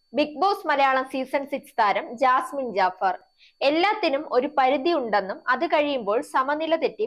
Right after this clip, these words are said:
മനുഷ്യർ കടുത്ത രീതിയിൽ പ്രതികരിച്ചു പോകുമെന്നും ജാസ്മിൻ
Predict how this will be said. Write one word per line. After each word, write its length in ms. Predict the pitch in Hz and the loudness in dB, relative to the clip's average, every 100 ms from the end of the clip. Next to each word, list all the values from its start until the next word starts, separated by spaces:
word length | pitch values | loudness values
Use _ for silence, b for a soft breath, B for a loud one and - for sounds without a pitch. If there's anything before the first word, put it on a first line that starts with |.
| 247 | -2
മനുഷ്യർ 380 | 240 285 - 320 320 269 | -4 -4 -2 -2 0 0
കടുത്ത 360 | 269 311 359 349 | 0 0 0 0
രീതിയിൽ 280 | 277 226 208 | -2 -4 -4
പ്രതികരിച്ചു 580 | 240 220 233 254 262 233 | -2 -2 0 0 0 -2
പോകുമെന്നും 480 | 220 208 196 190 302 233 | -2 -2 -6 -8 -14 0
ജാസ്മിൻ 420 | 233 240 - 233 | 2 2 -4 -10